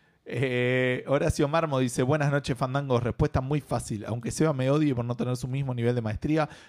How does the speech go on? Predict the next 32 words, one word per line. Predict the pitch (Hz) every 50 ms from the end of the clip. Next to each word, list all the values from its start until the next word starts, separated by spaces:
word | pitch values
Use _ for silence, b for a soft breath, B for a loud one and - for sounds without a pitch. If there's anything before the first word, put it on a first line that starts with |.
| B -
los | 147 135 127 - 156
F | 151 - 151
P | 147 - 156
S | 151 143 147
son | 135 - 143 135
los | 135 -
que | - 123
me | 120 123
divierten, | 127 127 127 135 147 151 151 - 156 143 139 -
pero | 131 117 113
no | 117 131 131
pego | - 151 131 123
un | 120 117
tiro. | - 104 92 92 92 95 B B B B B B
Jugué | - - 135 139 143 147
mucho | - 143 143 160 175 - 170 143
tiempo | 135 143 139 135
a | 131
Overwatch | 135 139 143 139 135 139 139 135 - - -
y | 127
Destiny, | 127 135 143 - - 156 151 147 147
pero | - 147 120 123
nunca | 139 151 147 151 123
pude | 143 147 143
agarrarle | 127 120 120 127 135 135 131 123
la | 120 113
mano | 117 135 135 135
como | 120 113 110 104
para | - 107 107
decir: | 107 107 - - 123 - -
'Juego | - - - 147 127 120
bien'". | 113 95 92